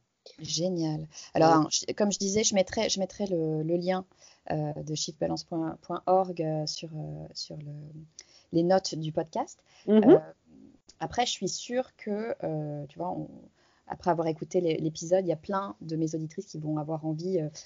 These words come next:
Speaker 1: d'en savoir un peu plus sur ton travail, euh,
Speaker 2: Ouais.
Speaker 1: et, et puis de savoir où est-ce qu'on peut te, te trouver ou, ou te suivre sur Internet.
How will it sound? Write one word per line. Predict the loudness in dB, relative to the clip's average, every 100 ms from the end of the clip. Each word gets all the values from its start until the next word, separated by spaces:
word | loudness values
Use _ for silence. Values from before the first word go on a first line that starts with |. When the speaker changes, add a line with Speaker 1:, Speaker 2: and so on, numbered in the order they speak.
| -20 -6 -2
Speaker 1:
d'en |
savoir | 2 4 4 4
un | 2
peu | 0
plus | -2
sur | -4 -2
ton | -2
travail, | 0 4 6 6 6 2 2 0 0
euh, | 0 4
Speaker 2:
Ouais. | 4 4 2 _ _ _ _
Speaker 1:
et, | 0 2 2
et | -2
puis | -6
de |
savoir | -2 0 4
où | 4
est-ce | 4
qu'on | 2
peut | -2 2 0
te, | 2 0 2 0
te | -2 -6
trouver | -4 0 6 8 8
ou, | 2 0
ou | 0
te | -2
suivre | -4 -4 -4
sur | -2
Internet. | -2 0 0 0 -2